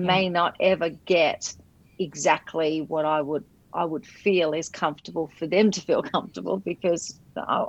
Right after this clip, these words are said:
I won't be able to change that. But at least making baby steps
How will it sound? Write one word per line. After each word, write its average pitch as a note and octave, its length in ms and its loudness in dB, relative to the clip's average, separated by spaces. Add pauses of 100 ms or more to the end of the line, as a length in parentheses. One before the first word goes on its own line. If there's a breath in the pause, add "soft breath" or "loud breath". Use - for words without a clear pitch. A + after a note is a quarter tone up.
(120)
I F#3+ 60 4
won't G3 240 2
be F3+ 100 -2
able D#3 220 2
to - 80 -14
change D#3+ 420 -6
that. C3+ 220 0 (360 loud breath)
But B3 100 2
at - 160 6
least G3+ 440 4
making E3+ 460 -8 (160)
baby F#3+ 300 2
steps - 640 -2